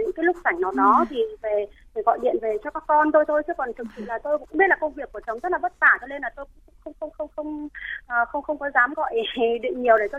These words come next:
Speaker 1: chồng còn
Speaker 2: Vâng.
Speaker 1: làm việc.
Speaker 2: Vâng ạ. Ờ, khi nào mà có thời gian thì mới có thể là dành một thời gian ít ỏi để gọi điện về gia đình. Vậy, ờ, bác sĩ, ờ, Nguyễn Mạnh Hà có muốn gửi điều, gắm điều gì đến người thân của mình đấy ạ?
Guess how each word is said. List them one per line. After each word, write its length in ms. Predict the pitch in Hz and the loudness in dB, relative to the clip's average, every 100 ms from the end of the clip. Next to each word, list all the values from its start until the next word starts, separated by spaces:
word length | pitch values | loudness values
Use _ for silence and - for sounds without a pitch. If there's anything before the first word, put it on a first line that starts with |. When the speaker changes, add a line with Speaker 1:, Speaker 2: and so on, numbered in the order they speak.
| - | -4
Speaker 1:
chồng 140 | 254 | -2
còn 0 | |
Speaker 2:
Vâng. 100 | 220 | 2
Speaker 1:
làm 160 | 220 214 | 2 4
việc. 180 | 240 233 _ - - | 4 2 _ -20 -12
Speaker 2:
Vâng 300 | - 220 226 | -8 -4 -4
ạ. 100 | 214 - - - - | -6 -12 -20 -20 -20
Ờ, 120 | - 202 185 180 | -12 -10 -10 -4
khi 160 | 269 | 0
nào 340 | 254 233 196 170 | 2 2 0 -2
mà 160 | 180 180 | -4 -4
có 280 | 180 175 220 | -6 -6 -4
thời 180 | 247 | -4
gian 280 | 180 214 220 | -2 0 -2
thì 220 | 208 180 160 | -2 -4 -4
mới 100 | 175 | -4
có 100 | 240 | -2
thể 160 | 247 160 160 | -2 -4 -6
là 100 | 160 - - | -6 -10 -16
dành 280 | - 185 185 | -6 -2 -2
một 60 | 170 | -2
thời 120 | 185 | -4
gian 160 | 180 214 | -2 -2
ít 140 | 285 - | -2 0
ỏi 200 | 208 156 | -2 -2
để 80 | |
gọi 140 | 160 202 | -4 -2
điện 180 | 208 175 | -2 -2
về 80 | 180 | -2
gia 100 | 196 | 2
đình. 160 | 208 180 - - | 0 -2 -10 -8
Vậy, 240 | - - 214 | -2 2 2
ờ, 100 | 185 | 2
bác 160 | 254 | -2
sĩ, 280 | - 277 294 | 0 0 2
ờ, 240 | 320 294 269 - | 2 0 -2 -2
Nguyễn 160 | 269 320 | -2 -2
Mạnh 120 | 240 | 0
Hà 240 | 220 208 | 2 0
có 160 | 180 196 | 0 2
muốn 180 | 226 226 | 4 4
gửi 340 | 302 220 - 160 - | 4 2 0 -8 -2
điều, 220 | 214 196 180 190 185 | -2 0 -2 -4 0
gắm 160 | 202 | 2
điều 120 | 254 233 | 2 2
gì 180 | 196 | 2
đến 240 | 180 180 240 | 2 4 6
người 140 | 277 | 6
thân 240 | 233 247 233 | 6 6 6
của 120 | 190 | 6
mình 220 | 175 175 | 6 4
đấy 100 | |
ạ? 60 | 185 | 2